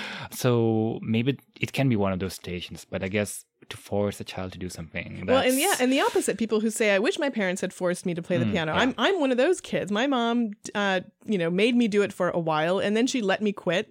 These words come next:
Speaker 2: uh, and I wish she hadn't. And she says, "But it was such a struggle. Every time it was time for you to go to the piano lessons, you didn't wanna go. You just wanted to sing." So, you know, I think that there has to be a balance. I, and, but one thing that I do think is really important is that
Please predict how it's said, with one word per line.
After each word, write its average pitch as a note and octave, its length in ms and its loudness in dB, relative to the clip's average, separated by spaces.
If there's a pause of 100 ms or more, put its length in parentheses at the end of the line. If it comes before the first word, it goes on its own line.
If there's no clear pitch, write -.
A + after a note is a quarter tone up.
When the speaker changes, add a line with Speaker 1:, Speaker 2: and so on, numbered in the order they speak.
(100)
Speaker 2:
uh, F3 360 -2
and F3+ 380 0
I G#3+ 120 2
wish B3 200 2
she C#4+ 240 0
hadn't. G#3 380 -2
And A3 180 0
she C4+ 140 0
says, C4+ 240 0
"But A#3 320 -2
it B3+ 100 -4
was B3+ 180 -4
such A#3+ 240 -4
a B3 80 0
struggle. F#3 460 -2
Every F3 160 -2
time F#3+ 240 -4
it F#3 80 -4
was F3 140 -6
time F3 180 -6
for F#3 80 -8
you F3+ 60 -2
to E3+ 80 -4
go E3+ 80 -4
to D#3+ 80 -4
the E3 80 -10
piano F3+ 260 -4
lessons, E3+ 320 -4
you F3 80 -2
didn't F3 200 -4
wanna E3+ 160 -4
go. - 300 -6 (460)
You F3+ 100 -4
just F#3 200 -4
wanted F3 220 -4
to C4 60 -8
sing." - 440 -4
So, A#3 320 0 (320)
you C4+ 80 -2
know, C4 140 4
I D4 120 2
think F4+ 220 -2
that D4+ 160 0
there B3+ 120 4
has B3 200 0
to A#3 80 -4
be A3 80 4
a F#3 60 2
balance. F3 540 0
I, A3 200 0
and, A3+ 420 0
but B3 160 2
one E4 300 0
thing D4 160 0
that A#3 100 2
I G#3 80 4
do A#3 240 0
think G3+ 160 -2
is F3+ 140 -4
really F3 180 0
important F3 540 -4
is F3 220 -2
that F#3 300 0